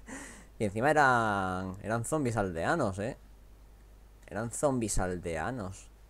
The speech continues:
Los ha puesto a propósito. Ha sido por algún tipo de maleficio. Estoy seguro de que luego me va a poner un diario del sitio ese y dice, "Nos echaron una maldición y nuestro, y nos convirtieron a todos en zombies", o algo así.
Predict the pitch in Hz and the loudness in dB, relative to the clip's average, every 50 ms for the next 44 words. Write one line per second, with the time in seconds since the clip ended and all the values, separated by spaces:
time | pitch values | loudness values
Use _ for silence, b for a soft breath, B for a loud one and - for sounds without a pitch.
0 | - - - - - 104 101 - 107 104 - 127 139 131 - - 143 131 117 113 | -20 -20 -20 -8 -8 -8 -4 -2 -2 0 0 0 -2 0 2 4 6 6 6 6
1 | 107 95 101 98 92 80 95 107 113 - 107 92 82 87 90 101 107 - - 101 | 4 2 -2 -2 -2 -2 -2 -4 -4 -6 -10 -8 -8 -8 -10 -10 -12 -10 -10 -8
2 | 107 120 117 123 113 120 113 110 104 98 110 110 110 104 - 117 107 - 107 104 | -6 -2 -2 0 2 2 2 2 0 0 -2 -4 -4 -4 -4 -6 -2 -2 0 0
3 | 104 104 104 101 98 92 92 - - 101 104 - - 98 90 87 - - - - | 0 0 0 0 -2 -2 -4 -4 -6 -6 -8 -6 -6 -8 -8 -8 -10 -16 -16 -16
4 | - - 120 110 131 127 127 131 131 117 117 101 117 110 113 117 120 123 120 113 | -12 -10 -8 -4 -2 0 2 2 2 2 2 0 2 2 2 2 2 2 4 4
5 | 113 113 110 104 113 110 110 107 107 113 110 110 107 104 110 104 101 98 95 101 | 4 4 4 2 0 -2 0 0 0 0 0 0 0 0 0 2 2 2 2 0
6 | 101 95 98 98 95 98 101 101 95 - - - 123 120 107 120 123 131 135 117 | 0 0 0 0 0 -2 -2 -4 -6 -6 -6 -4 -4 -2 0 0 0 0 -2 -4
7 | 110 98 107 104 - B B B B B B B B 123 123 117 123 - - 156 | -4 -2 -2 -4 -4 B B B B B B B B -2 -2 -2 -2 -4 -2 0
8 | 151 156 156 151 147 143 135 131 135 123 113 - - 131 135 131 123 120 117 120 | 0 2 2 0 2 2 0 0 0 -4 -4 -2 0 0 0 0 0 -4 -4 -4
9 | 123 123 120 117 - - 120 117 113 110 110 110 110 110 110 107 104 104 113 113 | -2 -2 -4 -4 -6 -4 -2 0 2 4 4 4 4 2 2 2 2 0 -2 -2
10 | 110 110 - - 113 110 110 110 - - 131 135 131 113 110 - 123 123 123 123 | -4 -6 -4 -4 -4 -4 -4 -6 -4 -4 -2 -2 -2 -2 -2 -4 -4 -4 -4 -4
11 | 107 113 117 147 135 120 117 104 92 107 104 92 95 95 95 - - 98 95 | -6 -4 -2 -2 0 0 0 -2 -4 -2 -2 -2 -2 -4 -6 -6 -10 -12 -12